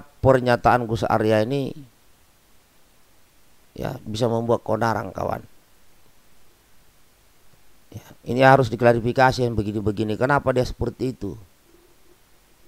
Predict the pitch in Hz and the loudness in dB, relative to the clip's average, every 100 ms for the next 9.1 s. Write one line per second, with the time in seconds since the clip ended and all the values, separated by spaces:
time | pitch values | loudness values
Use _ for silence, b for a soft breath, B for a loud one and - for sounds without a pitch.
0 | - - - 110 - 107 107 123 127 120 | -20 -20 -6 -6 4 6 8 6 2 0
1 | 123 - 147 127 - - - 87 87 92 | -4 0 2 0 -2 -10 -6 -2 0 0
2 | 95 98 113 135 - _ - 107 - 85 | -4 -4 -2 -2 -2 _ -2 -2 0 -4
3 | 78 - - - _ _ - _ _ _ | -6 -12 -20 -20 _ _ -20 _ _ _
4 | - 131 - 143 143 147 90 85 80 80 | -12 -12 -10 -8 -6 -6 -8 -10 -12 -12
5 | 87 - - _ _ _ _ - 127 113 | -12 -16 -20 _ _ _ _ -8 -6 -6
6 | - _ - - _ _ - - - - | -12 _ -20 -20 _ _ -20 -20 -20 -20
7 | - - 87 78 - 107 123 127 127 123 | -20 -12 -6 -4 -4 -4 2 4 6 6
8 | 120 120 120 - 127 131 131 127 127 127 | 6 6 4 2 -2 -2 -2 -4 -6 -8